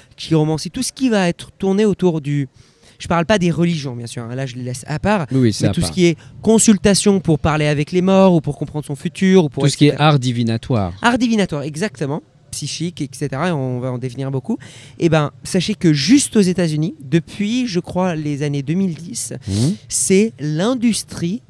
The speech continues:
Speaker 1: la plus grande aux États-Unis. La plus grande.
Speaker 2: Tout domaine confondu ?
Speaker 1: Tout domaine confondu.
Speaker 2: Waouh.
Speaker 1: Ça fait le plus grand chiffre d'affaires. Donc c'est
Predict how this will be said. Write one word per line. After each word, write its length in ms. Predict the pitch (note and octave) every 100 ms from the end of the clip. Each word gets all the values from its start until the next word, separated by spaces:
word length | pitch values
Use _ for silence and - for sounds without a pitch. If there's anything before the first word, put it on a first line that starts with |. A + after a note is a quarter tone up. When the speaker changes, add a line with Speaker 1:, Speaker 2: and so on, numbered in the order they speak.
| - - - D3+
Speaker 1:
la 240 | E3 E3
plus 420 | - - G#3 A#3 F#3
grande 720 | D3 C#3+ E3+ G#3+ G3+ D3 B2+ - - -
aux 100 | F3+
États-Unis. 480 | E3 F3 E3+ D3 C3+ - - - - -
La 120 | -
plus 180 | - G#3+
grande. 300 | E3+ E3 B2+ -
Speaker 2:
Tout 100 | G#3
domaine 300 | F3+ F#3+ F#3
confondu ? 500 | F3+ - F3+ G3+ C4 - -
Speaker 1:
Tout 160 | C4+
domaine 240 | A#3 G#3+ G#3+
confondu. 380 | G3+ C3+ B2
Speaker 2:
Waouh. 60 | - -
Speaker 1:
Ça 200 | - E3+
fait 120 | - A#3
le 120 | F3
plus 180 | - F#3
grand 220 | E3+ G#3
chiffre 280 | G#3+ - F3+
d'affaires. 380 | D3+ C#3+ A#2+ _ - - -
Donc 160 | E3+ -
c'est 360 | - G#3+ A3+